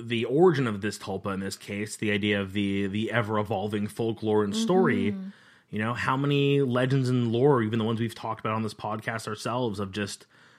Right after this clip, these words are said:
Speaker 1: it starts as one thing and it gets spread through different cultures and groups and people, and it evolves and changes and it escalates, and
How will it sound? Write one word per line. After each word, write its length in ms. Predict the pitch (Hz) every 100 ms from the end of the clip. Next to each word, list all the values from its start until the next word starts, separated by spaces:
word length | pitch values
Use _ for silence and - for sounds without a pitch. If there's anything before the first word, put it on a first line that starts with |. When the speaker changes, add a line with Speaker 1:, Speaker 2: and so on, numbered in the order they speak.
| _ _ 123
Speaker 1:
it 120 | 110
starts 400 | - 120 123 -
as 120 | 113
one 260 | 113 127 127
thing 260 | 123 110
and 120 | 101
it 60 | 98
gets 220 | 101 101
spread 540 | - - 120 110 117 107
through 140 | 113
different 320 | 113 120 117
cultures 440 | - 123 117 123 110
and 160 | 113
groups 440 | 101 117 120 - 117
and 120 | 110
people, 440 | 143 151 117 101
and 100 | 95
it 140 | 98 104
evolves 480 | 107 104 107 117
and 160 | 123 117
changes 520 | 131 147 131 101 92
and 160 | 92 98
it 40 |
escalates, 680 | 104 123 - 143 104 92 -
and 240 | 95 92